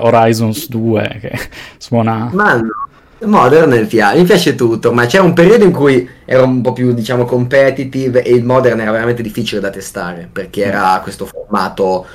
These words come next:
Speaker 2: super wide, dove veramente era impossibile da testare. Cioè, tu dovevi andare al torneo e sapevi che non avevi sotto controllo, la tua scelta non era giusta, cioè, nel senso, non era giusta al cento per cento, mentre in standard,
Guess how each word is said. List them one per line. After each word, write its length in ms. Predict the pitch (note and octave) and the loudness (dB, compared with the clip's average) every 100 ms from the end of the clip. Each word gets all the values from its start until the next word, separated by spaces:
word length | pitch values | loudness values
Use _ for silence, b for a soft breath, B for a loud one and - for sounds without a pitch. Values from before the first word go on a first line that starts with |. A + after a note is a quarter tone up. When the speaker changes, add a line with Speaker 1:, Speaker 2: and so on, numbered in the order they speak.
| B - | B -12
Speaker 2:
super 400 | - C3 A#2+ G#2+ | -6 -2 0 2
wide, 840 | G#2+ A#2 A2 G#2+ G#2 F#2+ G#2+ E2+ | 4 4 4 2 0 0 0 0
dove 540 | G2+ F#2 F2+ G2+ G2 | -2 -2 0 0 0
veramente 380 | G2 G#2+ A2 A2 | 0 0 -2 -2
era 80 | G#2+ | -4
impossibile 400 | G#2 G#2+ A2+ G#2 | -4 -4 -2 0
da 100 | F#2+ | -2
testare. 480 | F#2+ - F2+ F2+ G2 | -6 -10 -10 -10 -8
Cioè, 200 | A#2+ A#2 | -2 -2
tu 80 | C#3 | 2
dovevi 180 | B2+ A2 | 2 2
andare 200 | A#2 A#2 | 0 -2
al 60 | |
torneo 580 | - C3+ C#3+ D#3 D#3 D#3+ | -2 -2 0 0 4 4
e 80 | B2 | 2
sapevi 760 | - C3+ C3+ D3 C3 C#3 D3 B B | 0 -2 0 0 0 0 -2 B B
che 100 | B2 | -4
non 140 | A2+ | -2
avevi 240 | A2+ C3 A#2+ | -2 0 -2
sotto 260 | A#2+ A2+ | -4 -6
controllo, 500 | A2 A2 A2 A2+ A2 | -4 -2 0 0 0
la 120 | B2 | 0
tua 80 | B2 | -2
scelta 280 | B2 D3 B2+ | -2 -2 0
non 160 | A2+ A#2+ | 0 0
era 240 | A2+ G#2 | 0 -2
giusta, 340 | G2 F#2 - - | -4 -8 -12 -8
cioè, 160 | C3+ | -6
nel 80 | A2+ | -4
senso, 340 | - G2+ G2+ B B - | -4 -6 -6 B B -2
non 100 | D3 | 0
era 100 | B2+ | 0
giusta 200 | A#2+ A#2+ | 0 -2
al 40 | |
cento 180 | B2 A#2+ | 0 -4
per 120 | A2 | -4
cento, 280 | G#2+ B2 G#2+ | -2 -2 -2
mentre 220 | A2 G#2+ | -4 -4
in 60 | C#3+ | -4
standard, 680 | - A#2+ A#2+ C3 A2 G#2+ | -2 -2 2 0 0 -4